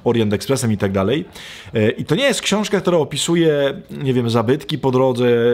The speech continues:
nie wiem, miasta, atrakcje turystyczne. Nie, on się tak naprawdę koncentruje na jednym, na pociągu. Czyli w sensie na całej otoczce tej podróży, na ludziach, na doświadczeniach, na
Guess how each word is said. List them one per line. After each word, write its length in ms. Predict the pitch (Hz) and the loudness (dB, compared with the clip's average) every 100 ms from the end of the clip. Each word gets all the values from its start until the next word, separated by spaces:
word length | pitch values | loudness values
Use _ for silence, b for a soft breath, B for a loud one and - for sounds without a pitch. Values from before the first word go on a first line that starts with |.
| 117 | 0
nie 240 | 120 113 | 0 0
wiem, 180 | 107 110 | 0 0
miasta, 460 | 117 131 - 127 110 | 0 0 -2 -2 0
atrakcje 420 | 101 123 123 123 | 0 -2 -2 -6
turystyczne. 420 | 113 107 139 156 | -4 -4 -2 0
Nie, 140 | 135 | 0
on 100 | 107 | 0
się 100 | 147 | 0
tak 100 | 185 | 0
naprawdę 220 | 170 175 156 | 2 0 -2
koncentruje 420 | 139 139 151 139 | -4 -2 0 2
na 80 | 123 | 2
jednym, 340 | 107 92 85 | 2 0 -4
na 100 | 120 | -4
pociągu. 460 | 151 143 95 78 - _ B B B B | -2 -2 -2 -6 -14 _ B B B B
Czyli 120 | - 117 | -6 -2
w 20 | |
sensie 220 | 143 139 | 0 0
na 380 | 139 139 143 135 | 0 0 -2 -2
całej 320 | - 175 180 | 0 0 0
otoczce 460 | 156 - 185 - 143 | -2 0 -2 -2 0
tej 160 | 151 | 0
podróży, 420 | 143 135 135 110 | 0 0 0 0
na 100 | 101 | 2
ludziach, 500 | 113 147 143 135 120 | 2 2 2 0 0
na 80 | 120 | -2
doświadczeniach, 840 | 113 113 135 123 151 139 127 110 120 | -2 0 -2 0 0 0 0 -2 -2
na 360 | 110 110 107 | 0 0 0